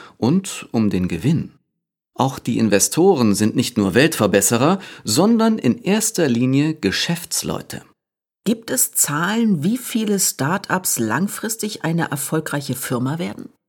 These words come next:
Speaker 1: Ja, es gibt dazu mehrere Studien. Nur eins von zehn Start-ups wird erfolgreich. Die restlichen neun müssen in den ersten drei Jahren nach ihrer Gründung wieder aufgeben.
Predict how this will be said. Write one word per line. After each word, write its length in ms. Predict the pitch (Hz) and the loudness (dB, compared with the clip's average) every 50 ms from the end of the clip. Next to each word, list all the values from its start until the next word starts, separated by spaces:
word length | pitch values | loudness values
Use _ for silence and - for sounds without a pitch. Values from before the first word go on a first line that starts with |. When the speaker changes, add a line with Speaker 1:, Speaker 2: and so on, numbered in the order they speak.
| _ _ - | _ _ 0
Speaker 1:
Ja, 340 | 113 117 139 185 208 226 208 | 2 4 4 4 2 2 0
es 300 | - - 135 - - - | 0 0 0 0 -2 -2
gibt 240 | 151 156 - - - | -2 -4 -2 -4 -4
dazu 320 | 131 127 - - - 123 | -4 -2 -2 -2 0 2
mehrere 580 | 117 110 113 120 143 147 123 117 104 104 110 104 | 2 4 4 4 2 2 0 0 -2 -2 -2 -2
Studien. 720 | - - - 113 104 98 85 73 - 69 71 73 69 _ _ _ _ _ _ _ _ _ _ - | -4 -6 -4 -2 -2 -2 -2 -4 -8 -10 -10 -12 -16 _ _ _ _ _ _ _ _ _ _ 0
Nur 260 | 127 131 123 120 - | 2 2 2 0 0
eins 420 | 123 165 214 240 226 233 - - | 0 0 2 2 2 0 -2 -2
von 260 | - - 95 90 95 | -2 -2 -2 -2 -2
zehn 360 | - - - 123 139 175 151 113 | -2 -4 -2 -2 -2 -2 -2 -2
Start-ups 680 | - - - 113 110 113 113 - 113 117 - - - | -2 -2 -2 -2 -2 -2 -2 -4 -6 -4 -4 -4 -4
wird 160 | 104 101 - | -4 -4 -4
erfolgreich. 760 | - 90 - - 131 131 131 127 - - - - - - - - - - - - - _ _ _ | -6 -8 -2 2 2 2 2 0 -6 -10 -10 -10 -12 -14 -16 -18 -20 -20 -20 -20 -20 _ _ _
Die 80 | - 135 | -2 0
restlichen 640 | 123 123 113 110 - - - 139 127 - 135 131 127 | 2 4 2 2 0 -2 -4 -4 -2 0 0 2 2
neun 360 | 123 127 131 139 143 160 160 | 2 2 2 2 2 4 2
müssen 320 | 143 139 139 - 147 135 | 2 2 2 0 0 0
in 140 | - 131 127 | 0 0 0
den 160 | 120 120 - | 0 -2 -2
ersten 460 | - 123 120 123 120 - - - 120 107 | 0 0 0 0 0 -2 -2 -2 -2 0
drei 180 | 104 107 107 | 2 2 2
Jahren 460 | 107 104 98 101 101 107 107 117 117 | 2 4 4 4 2 2 2 0 0
nach 180 | 110 110 104 - | 0 0 -2 -4
ihrer 240 | - 117 107 107 107 | -6 -4 -2 -2 -2
Gründung 560 | 101 - 107 101 95 95 104 110 120 123 117 | 0 0 0 2 2 2 2 0 0 -2 -2
wieder 240 | 135 143 156 160 - | -4 -4 -4 -2 -2
aufgeben. 640 | - 92 80 - - - - - - - 85 - | -4 -4 -4 -8 -12 -12 -12 -12 -12 -12 -12 -14